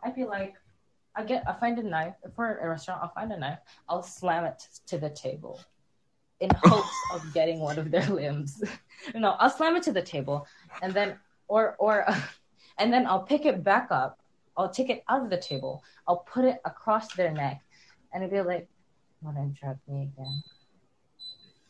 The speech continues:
Speaker 2: Oh my God, wait, I forgot.
Speaker 1: You wanna see what happens if you try to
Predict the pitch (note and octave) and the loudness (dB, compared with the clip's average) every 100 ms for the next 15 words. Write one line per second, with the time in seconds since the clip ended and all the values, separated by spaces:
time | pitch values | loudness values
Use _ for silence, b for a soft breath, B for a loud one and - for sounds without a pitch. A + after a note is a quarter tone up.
0 | _ - C3 C3 G#2+ F#2 A#2 A2+ A2 A2 | _ 4 8 12 10 10 8 10 8 8
1 | C#3 A2 G2+ F2+ E2+ D#2 C#2+ F3 F3+ F#3 | 8 10 12 12 10 6 0 -2 -6 -8
2 | - E3 D#3+ D#3 - C#3 D3 E3+ F3+ - | -8 -6 -4 -4 -2 -4 -2 -6 -8 -12
3 | _ _ _ D3 D3 E3+ D3+ | _ _ _ -10 -8 -4 -6